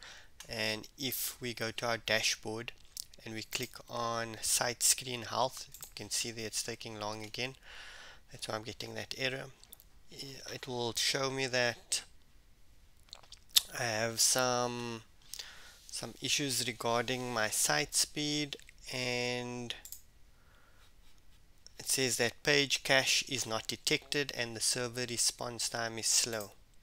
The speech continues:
So it says this is a critical issue and that I need to install page cache so that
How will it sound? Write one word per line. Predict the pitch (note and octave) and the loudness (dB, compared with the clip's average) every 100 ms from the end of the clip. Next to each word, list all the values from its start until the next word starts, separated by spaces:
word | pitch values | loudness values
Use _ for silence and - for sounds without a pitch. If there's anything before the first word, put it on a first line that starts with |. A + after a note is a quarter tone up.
| - - - - - - - - - - - - | -20 -20 -20 -18 -18 -16 -20 -20 -20 -20 -20 -8
So | - - - B2+ A#2+ A#2+ A#2+ A#2+ A#2+ A#2+ - - - - - - - - - | -2 0 0 2 4 4 4 4 2 0 -6 -20 -18 -16 -16 -20 -20 -14 -6
it | |
says | - - B2+ A2 | 0 4 4 2
this | A2+ - | 0 0
is | A#2 A2+ | 0 -2
a | |
critical | - - - - - - | -2 -6 -6 -8 -12 -2
issue | D3+ - D3 C#3+ | 2 4 2 0
and | B2 A#2+ | -2 -2
that | A#2 | 0
I | A#2 A2 | 2 2
need | A2 G2+ | 0 -4
to | - A#2 A2 A2 - | -6 -6 -6 -8 -8
install | A#2 G#2+ - - G#2+ - | -6 0 0 0 -4 -4
page | A#2 G#2+ G#2 - - | -4 -2 -2 -4 -2
cache | - - - - - - - - - | -4 -2 -6 -8 -10 -10 -10 -16 -6
so | - - A#2 A#2 | -2 2 2 0
that | A2+ A2 G#2+ - - | 4 4 4 2 2